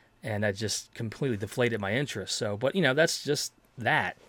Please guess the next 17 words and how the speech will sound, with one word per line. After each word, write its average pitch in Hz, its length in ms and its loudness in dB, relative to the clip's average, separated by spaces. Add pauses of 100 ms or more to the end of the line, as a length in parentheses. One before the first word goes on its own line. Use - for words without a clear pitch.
(140)
Doesn't 123 240 2
mean 120 120 6
that 113 100 6
I 110 40 8
won't 113 180 2
like 117 220 4
the 110 80 -2
movie 113 240 2
on 104 120 0
some 110 200 -2
level, 113 300 2
so 113 140 0
I'll 117 100 6
give 123 180 2
it 117 60 6
a 107 40 0
fair 107 300 2